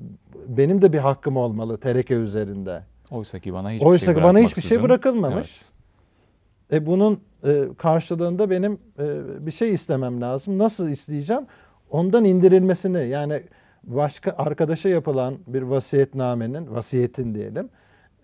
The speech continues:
Speaker 1: e, tutarının indirilmesini isteyeceğim demek. Tenkis esas itibariyle bu.
Speaker 2: Hocam,
Speaker 1: Tabii
Speaker 2: e,
Speaker 1: tenkis,
Speaker 2: buyurun.
Speaker 1: çok özür dilerim.
Speaker 2: Estağfurullah, buyurun.
Speaker 1: E, tenkis, e, tabii, e, tenkisin yapılması gibi kurallar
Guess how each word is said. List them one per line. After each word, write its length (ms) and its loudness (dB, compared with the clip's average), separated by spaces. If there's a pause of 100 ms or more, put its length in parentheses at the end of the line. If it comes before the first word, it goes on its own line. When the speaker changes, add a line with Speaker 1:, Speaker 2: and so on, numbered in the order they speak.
Speaker 1:
e, 460 -4 (300)
tutarının 420 0
indirilmesini 680 0
isteyeceğim 440 -12 (140)
demek. 280 -20
Tenkis 460 -4
esas 300 -2 (180)
itibariyle 560 -6
bu. 120 -8 (280)
Speaker 2:
Hocam, 200 -12
Speaker 1:
Tabii 160 0
Speaker 2:
e, 120 -4
Speaker 1:
tenkis, 440 0 (140)
Speaker 2:
buyurun. 160 -4
Speaker 1:
çok 160 -4
özür 280 -2
dilerim. 280 -4
Speaker 2:
Estağfurullah, 440 -14
buyurun. 180 -4
Speaker 1:
E, 260 0
tenkis, 720 -4 (100)
e, 240 -2
tabii, 420 0
e, 340 -2
tenkisin 460 -6
yapılması 640 -4
gibi 520 0
kurallar 680 2